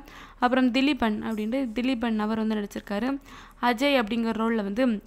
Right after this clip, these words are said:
அஜய் ராஜ் வந்து நடிச்சிருக்காரு. அப்புறம் அபிமேனன் அப்படின்ட்டு கணிகா அவங்களுமே இந்த படத்துல வந்து ஒரு ஹேமிய தோற்றம் மாதிரி வந்திருக்காங்க. அப்புறம் இந்த படத்துல மேனனோட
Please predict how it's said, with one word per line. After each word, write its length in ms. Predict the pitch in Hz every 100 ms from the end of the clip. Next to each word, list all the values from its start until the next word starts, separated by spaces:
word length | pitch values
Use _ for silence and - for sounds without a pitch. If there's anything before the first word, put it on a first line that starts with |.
| -
அஜய் 280 | 202 247
ராஜ் 280 | 240 220 220
வந்து 160 | 208 202
நடிச்சிருக்காரு. 480 | 202 208 - 208 285 - - - - -
அப்புறம் 420 | 226 262 254 247 -
அபிமேனன் 640 | 240 233 269 247 226 214
அப்படின்ட்டு 380 | 208 185 202 247 247 208 - - - -
கணிகா 460 | 262 269 269 220 226 -
அவங்களுமே 480 | 233 240 277 254 233
இந்த 200 | 247 226
படத்துல 260 | 220 214 220
வந்து 440 | 202 202 247 254
ஒரு 120 | 220
ஹேமிய 340 | 208 226 233 226
தோற்றம் 340 | 214 - 214
மாதிரி 200 | 208 214
வந்திருக்காங்க. 440 | 196 196 196 202 277 302 - - - -
அப்புறம் 240 | 247 254
இந்த 120 | 262 254
படத்துல 360 | 240 226 262
மேனனோட 500 | 240 233 262 262 226